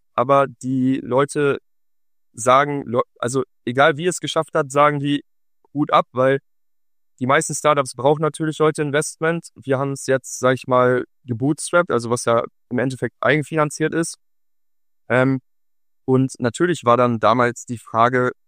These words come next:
kriegen wir das überhaupt hin, wenn wir das Open Source machen? Weil n-, wenn du dich dann so neu damit auseinandersetzt, dann denkst du natürlich, "Boah, jetzt kann ja jeder unseren Code weiterentwickeln und dann, äh, sind die Kommunen irgendwann alle nicht mehr da. Jetzt haben wir einen Auftrag und dann in drei Jahren haben wir gar keine Aufträge mehr."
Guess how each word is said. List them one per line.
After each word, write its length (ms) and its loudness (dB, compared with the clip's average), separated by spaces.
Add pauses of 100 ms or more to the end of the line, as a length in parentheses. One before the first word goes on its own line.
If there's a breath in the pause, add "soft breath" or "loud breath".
(300)
kriegen 200 -4
wir 60 0
das 140 -2
überhaupt 320 0
hin, 180 -4
wenn 120 0
wir 60 -2
das 200 -2
Open 220 -2
Source 380 -6
machen? 320 -2
Weil 300 0 (340)
n-, 80 -8 (440)
wenn 140 -2
du 80 0
dich 160 -6
dann 180 2
so 160 0
neu 220 4
damit 240 2 (220)
auseinandersetzt, 840 0
dann 100 0
denkst 220 -4
du 60 -6
natürlich, 300 -4
"Boah, 180 -4
jetzt 180 -6
kann 160 -4
ja 80 0
jeder 240 2
unseren 260 -2
Code 240 -2
weiterentwickeln 600 -2
und 160 -4
dann, 180 -2 (600)
äh, 260 2
sind 200 -4
die 60 -8
Kommunen 380 -2
irgendwann 340 -2
alle 180 -2
nicht 160 -12
mehr 120 -6
da. 300 4
Jetzt 260 -2
haben 140 -2
wir 100 4
einen 160 2
Auftrag 480 0
und 200 -4
dann 320 0
in 300 -4
drei 200 0
Jahren 220 2
haben 120 -2
wir 80 -2
gar 160 2
keine 240 0
Aufträge 460 -2
mehr." 240 2